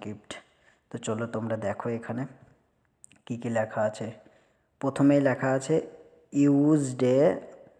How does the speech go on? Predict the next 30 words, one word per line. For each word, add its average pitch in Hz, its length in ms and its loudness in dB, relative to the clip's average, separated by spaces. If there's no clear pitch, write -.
ল্যাপটপ, 123 560 2
চোদ্দো 120 380 -2
ইঞ্চি, 120 640 -2
তোমার 110 280 -2
ফোর 110 340 -4
জিবি 117 300 -4
র্যাম, 123 380 2
বত্রিশ 113 760 -6
জিবি 123 240 -2
মেমোরি", 104 400 -2
ঠিক 143 140 -4
আছে? - 240 -10
এটা 113 200 -4
হলো 123 340 -2
ইউজড 113 420 -6
এ, 104 40 -4
মানে 120 440 -4
সেকেন্ড 113 400 -2
হ্যান্ড 104 160 -10
এটা, - 200 -12
ঠিক - 120 -6
আছে? - 180 -10
দ্বিতীয় 135 360 2
নম্বর 143 300 6
হচ্ছে 135 380 -2
তোমার 127 260 0
কী 120 200 -2
আছে, 139 240 0
ল্যাপটপ 120 440 0
ব্যাগ। - 240 -2